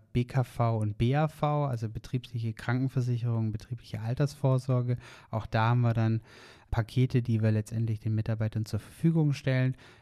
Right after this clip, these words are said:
Es ist kein Muss, aber im Grunde genommen kann jeder dann das Paket für sich individuell nutzen. Dann haben wir das Thema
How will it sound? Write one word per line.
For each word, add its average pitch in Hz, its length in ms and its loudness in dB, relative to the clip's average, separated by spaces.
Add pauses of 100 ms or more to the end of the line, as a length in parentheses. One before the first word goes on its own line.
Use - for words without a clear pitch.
(100)
Es 107 200 -4
ist 113 100 -6
kein 107 220 0
Muss, 139 400 2
aber 117 400 -2
im 113 120 -4
Grunde 117 280 -2
genommen 110 320 0
kann 107 180 -4
jeder 107 260 0
dann 107 380 -4
das - 160 -8
Paket - 400 -8
für 104 140 -6
sich 98 280 -8
individuell 101 540 -8
nutzen. 98 480 -10 (800)
Dann 110 180 -2
haben 117 140 0
wir 120 100 2
das 113 160 -2
Thema 113 580 0